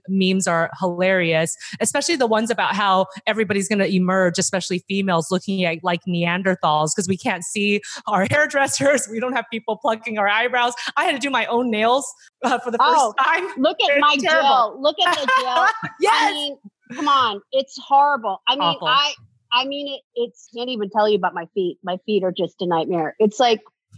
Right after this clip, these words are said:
Speaker 2: how hard can your calluses get? <laughs> Well, we're about to find out.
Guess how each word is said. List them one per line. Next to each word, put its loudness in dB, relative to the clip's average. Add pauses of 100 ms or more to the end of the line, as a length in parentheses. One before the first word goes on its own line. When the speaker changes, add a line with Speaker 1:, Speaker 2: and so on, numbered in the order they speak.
(160)
Speaker 2:
how 4
hard 2 (120)
can 0
your -2
calluses 0
get? 0
<laughs> 0
Well, 4
we're 2
about 2
to -2
find -2
out. 2